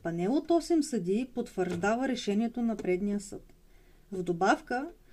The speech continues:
съдът нарежда на Джон да плати всички разходи по делото на Уил, които вече са доста значителни.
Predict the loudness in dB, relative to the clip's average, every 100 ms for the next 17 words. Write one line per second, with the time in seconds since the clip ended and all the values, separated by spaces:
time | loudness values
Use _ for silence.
0 | -20 -2 0 2 2 0 2 2 4 4
1 | 2 2 4 4 4 2 0 0 -2 -6
2 | -6 -6 4 8 8 6 2 0 0 2
3 | 6 6 4 2 -2 -2 -10 -8 -4 -4
4 | -4 -6 -8 -16 -20 -20 -20 -20 _ _
5 | -20 -10 2 2 4 2 2 0 -8 -6
6 | -6 -6 -6 -4 -6 -8 -10 -10 -12